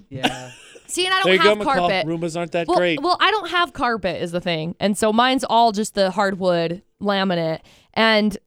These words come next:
Speaker 2: I never, I don't have to set up, like, a "you can't go here" area because basically it's all on the one level. And she just knows, okay, there are stairs.
Speaker 1: Until it goes
Speaker 2: Don't
Speaker 1: down the
Speaker 2: go down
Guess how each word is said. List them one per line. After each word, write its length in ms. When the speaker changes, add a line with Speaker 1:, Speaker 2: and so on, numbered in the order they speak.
Speaker 2:
I 200
never, 360
I 120
don't 140
have 100
to 100
set 220
up, 240
like, 180
a 180
"you 140
can't 340
go 200
here" 580
area 580
because 680
basically 460
it's 100
all 160
on 100
the 60
one 220
level. 420
And 160
she 140
just 180
knows, 480
okay, 300
there 180
are 80
stairs. 680
Speaker 1:
Until 280
it 60
goes 80
Speaker 2:
Don't 160
Speaker 1:
down 160
the 80
Speaker 2:
go 140
down 320